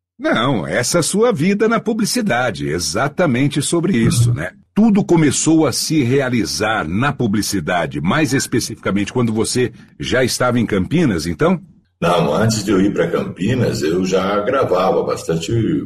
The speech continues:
Speaker 2: muitas coisas aí pra, por exemplo, eh, tinha um estúdio em Goiânia,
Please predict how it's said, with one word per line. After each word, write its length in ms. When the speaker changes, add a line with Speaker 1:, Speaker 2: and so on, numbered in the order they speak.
Speaker 2:
muitas 520
coisas 480
aí 320
pra, 260
por 140
exemplo, 580
eh, 320
tinha 200
um 80
estúdio 600
em 60
Goiânia, 680